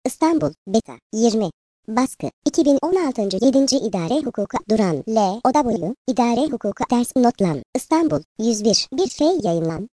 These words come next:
Bin dokuz yüz seksen iki. Akgüner. Tayfun ve Kahraman Berk. İdare hukuku. İstanbul. Deryay. Sekiz. Baskı. İki bin on yedinci Gözler Kemal.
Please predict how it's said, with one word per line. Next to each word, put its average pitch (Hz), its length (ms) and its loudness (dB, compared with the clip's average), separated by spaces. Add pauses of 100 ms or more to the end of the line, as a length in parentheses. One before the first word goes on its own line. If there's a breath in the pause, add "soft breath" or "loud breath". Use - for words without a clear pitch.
(100)
Bin 269 160 4
dokuz 294 320 -2
yüz 285 100 -6
seksen 214 340 -2
iki. - 180 -4
Akgüner. 202 840 -2
Tayfun 214 680 2
ve 226 260 0
Kahraman 226 580 0
Berk. 190 300 -2 (200)
İdare 220 400 0
hukuku. 247 400 -4 (180)
İstanbul. 302 440 0 (180)
Deryay. 202 540 -2 (300)
Sekiz. - 480 -2 (380)
Baskı. 226 420 -4 (160)
İki 294 180 2
bin 277 180 4
on 339 100 -2
yedinci 226 500 0
Gözler 156 520 -4
Kemal. 175 320 0